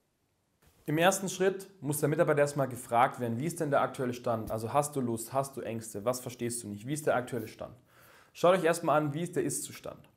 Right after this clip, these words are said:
Es sind nämlich ganz viele, die da eigentlich relativ offen sind, aber ihr denkt nur, "Der hat keine Lust, der hat Angst," et cetera. Das heißt,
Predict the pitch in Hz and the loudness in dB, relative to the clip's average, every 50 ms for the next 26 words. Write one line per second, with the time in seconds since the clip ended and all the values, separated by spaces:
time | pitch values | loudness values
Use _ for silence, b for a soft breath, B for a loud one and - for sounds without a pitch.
0 | _ _ _ _ b b b b b b b 123 117 135 170 175 185 185 185 180 | _ _ _ _ b b b b b b b -6 -2 0 2 2 2 0 -2 0
1 | - 175 180 185 185 185 - 190 185 185 175 156 160 160 165 156 - - - 135 | 2 2 2 2 2 -2 -4 -4 -2 -2 -2 -2 -2 -2 -2 -4 0 2 4 4
2 | 131 156 160 143 139 151 147 147 147 131 123 - - 202 202 202 190 175 170 180 | 4 4 2 0 2 2 2 2 0 -4 0 4 4 4 4 2 -2 -4 -2 -2
3 | 180 - - 131 127 - - 180 196 190 - 143 131 139 139 139 - 135 135 135 | 2 2 2 2 2 0 2 2 2 4 4 2 0 0 -2 -4 -6 -4 -2 0
4 | 143 151 165 190 233 - - - b b b b b b b b b b b b | 2 2 2 2 2 -2 -6 -14 b b b b b b b b b b b b
5 | _ - 135 127 127 127 127 - 131 117 117 123 147 165 160 160 - - - 120 | _ -2 2 2 2 2 0 -2 -2 0 0 2 2 0 0 -2 -6 -6 -4 -2
6 | 110 - - - 143 151 156 151 147 - - 131 - - - - - 73 - - | -2 -2 0 2 2 2 2 0 -4 -8 -10 -10 -10 -8 -8 -8 -8 -8 -8 -6
7 | 113 - 156 156 175 170 - - | 0 4 4 4 4 2 -2 -10